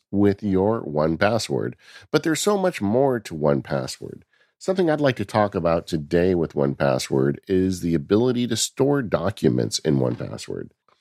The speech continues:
With one password, your logins and private documents are securely stored in your password vault. This keeps your information locked away from thieves, hackers, and other unsavory types, but makes everything available to you.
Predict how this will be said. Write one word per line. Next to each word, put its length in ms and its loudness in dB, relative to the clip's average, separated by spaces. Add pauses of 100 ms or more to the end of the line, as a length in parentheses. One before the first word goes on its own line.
(280)
With 140 -2
one 160 2
password, 720 0
your 180 0
logins 580 0
and 160 -4
private 400 0
documents 600 0
are 140 2
securely 720 -2
stored 640 0 (460)
in 140 4
your 140 2
password 560 -2
vault. 340 2 (220)
This 140 0
keeps 260 0
your 100 0
information 600 2
locked 340 0
away 240 4
from 200 -2
thieves, 500 0
hackers, 580 0
and 240 -4 (340)
other 280 2
unsavory 520 -2
types, 440 -4 (260)
but 380 -2
makes 360 0
everything 720 2
available 520 0
to 120 -2
you. 320 4